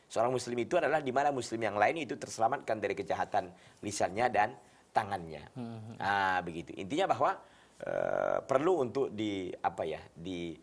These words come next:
Speaker 1: eh, disemarakkan dan di, di, dilakukan hubungan yang baik antara tetangga yang satu dengan tetangga yang lain.
Speaker 2: Hmm.
Speaker 1: Bahkan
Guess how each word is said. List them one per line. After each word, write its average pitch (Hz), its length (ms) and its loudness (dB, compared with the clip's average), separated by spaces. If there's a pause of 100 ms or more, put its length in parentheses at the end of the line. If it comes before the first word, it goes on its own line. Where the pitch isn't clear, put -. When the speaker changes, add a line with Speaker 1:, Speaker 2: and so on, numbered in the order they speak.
(320)
Speaker 1:
eh, 80 460 -2
disemarakkan 101 880 0
dan 90 240 0
di, 82 400 -4
di, 80 400 -8
dilakukan 110 1120 -2
hubungan 127 340 0
yang 120 220 -2
baik 131 240 4
antara 90 340 -2
tetangga 90 380 -4
yang 85 100 -8
satu 87 220 -4
dengan 87 240 -4
tetangga 80 340 -8
yang 73 220 -8
lain. 71 180 -10 (220)
Speaker 2:
Hmm. 127 100 -10
Speaker 1:
Bahkan 147 220 4